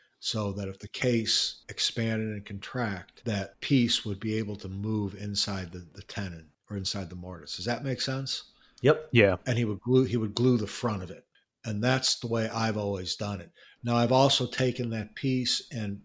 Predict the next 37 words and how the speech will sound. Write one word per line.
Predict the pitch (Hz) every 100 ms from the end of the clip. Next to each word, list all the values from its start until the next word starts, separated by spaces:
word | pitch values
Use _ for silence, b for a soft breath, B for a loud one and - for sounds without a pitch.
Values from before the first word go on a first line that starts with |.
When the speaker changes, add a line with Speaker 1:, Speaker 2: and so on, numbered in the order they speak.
| -
Speaker 1:
put | 147
it | 120
towards | - 127 110 -
the |
back, | 104 123 120 120
and | 123
in | 107 95
the |
front, | - - 139 143 113 - - -
I've | 113 101
used | 113 110 107 107
a, | 98 95 90 90 - _
you | 135
know, | 120
I've | 113 110
made | 120 101
the, | 104
the | 98 101
web | 98 117 123
frame | - 113 101
out | 101
of, | 98
let's | 98 -
say, | 101 87
poplar | - 113 117 - 85 82 85
or |
secondary | - 113 104 101 101 101 98
material. | 95 - 104 107 113 131 b b b b b _ -
And | 104
Speaker 2:
Yeah. | -
Speaker 1:
then | 110
in | 98
the | 98 -
front, | - - 147 110 - _ _
for, | -
like, | 110 107 101
that, | 107 101